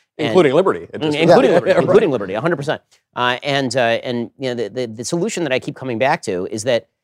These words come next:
Speaker 1: because this is so true in my own religious community and it's true in my life, in my religious community, there can be an enormous amount of social pressure to engage in particular behaviors, and there can be actual social consequences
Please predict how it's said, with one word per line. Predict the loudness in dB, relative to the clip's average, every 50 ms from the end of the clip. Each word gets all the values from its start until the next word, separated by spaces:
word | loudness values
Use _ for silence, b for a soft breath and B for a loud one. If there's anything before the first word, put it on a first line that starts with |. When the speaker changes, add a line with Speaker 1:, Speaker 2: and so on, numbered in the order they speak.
| _ _ -12
Speaker 1:
because | -6 -4 -2 -2
this | -2 -2 -4
is | -2
so | -2 -2 -2
true | -2 -2 -2
in | 0
my | 0 0 0
own | -2 -2
religious | -2 -4 -4 -6 -6 -8 -12
community | -10 -8 -8 -6 -6
and | -8 -8
it's | -10 -10
true | -8 -8
in | -6
my | -6 -6
life, | -8 -8 -12 -14 _ _ _ _ _ _ _ _ _ _ _ _ _ _ _ _ _ _ _
in | 2 4 4
my | 4 4
religious | 2 2 0 0 -2 -4 -8
community, | -6 -4 -4 -4 -2 -4 -4 -4 -6 _ _ -4
there | 0 2 2 2
can | 2 0 -2 0 0 -2
be | -2 -2 -2 -2 -4
an | -4 -4
enormous | -2 0 0 0 0 0 0 -2 -4
amount | -6 -6 -6 -6 -6 -8
of | -10 -14
social | -10 -8 -6 -6 -4 -6 -8 -6
pressure | -8 -10 -10 -10 -12 -12 -12 -12
to | -12 -10 -8 -8
engage | -6 -6 -4 -2 -2 -2 -2 -2 -4
in | -6 -8
particular | -10 -10 -12 -8 -6 -4 -2 -2 -2 -4 -4
behaviors, | -6 -8 -8 -4 -2 -2 -2 -4 -6 -10 -12 -10
and | -6 -4
there | -4 -4 -4
can | -2 -2 -2 0 0
be | 0 -2 -4
actual | -2 -4 -6 -6 -4 -6 -4
social | -4 -4 -6 -8 -8 -8
consequences | -6 -6 -4 -4 -6 -8 -8 -10 -10 -12 -10 -10 -10 -12 -12 -14